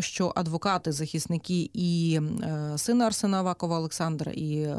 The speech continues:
Сергія Чеботаря, колишнього чиновника, е, Міністерства внутрішніх справ, е, говорять про те, що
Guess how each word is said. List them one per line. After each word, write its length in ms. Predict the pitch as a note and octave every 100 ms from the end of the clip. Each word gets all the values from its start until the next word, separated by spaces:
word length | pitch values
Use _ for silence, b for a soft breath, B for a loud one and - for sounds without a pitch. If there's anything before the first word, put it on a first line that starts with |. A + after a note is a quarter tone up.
| -
Сергія 360 | D3 D3 D#3 D#3
Чеботаря, 680 | - D#3 D#3+ F#3 C4 B3 -
колишнього 480 | - E3+ - E3+ D#3+
чиновника, 540 | E3+ D#3 D#3 - D#3 B B B B B B
е, 400 | - E3 D#3+ D#3+
Міністерства 800 | D3+ G#2 D3+ E3+ D3+ F3 D#3 E3+
внутрішніх 320 | D#3+ D#3 F3
справ, 280 | - C#4 D#4 -
е, 40 |
говорять 760 | - E3+ F3 F3+ A#3 A3 - -
про 140 | F3
те, 160 | F#3+ G3+
що 300 | - G3